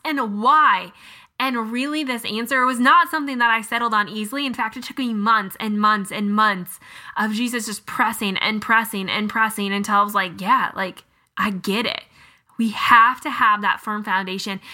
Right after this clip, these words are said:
in which all other things stand and be more consumed in him than anything else. And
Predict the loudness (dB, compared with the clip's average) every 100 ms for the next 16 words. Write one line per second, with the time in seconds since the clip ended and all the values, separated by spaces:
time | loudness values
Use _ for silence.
0 | -6 -2 -2 -2 0 4 4 4 0 0
1 | -2 -2 -6 -6 -8 -10 -10 -12 -18 -12
2 | -4 0 2 4 4 4 0 -4 -4 -4
3 | -6 -6 -4 -4 -2 -2 -2 -2 -2 -2
4 | -2 0 0 0 -4 -2 -2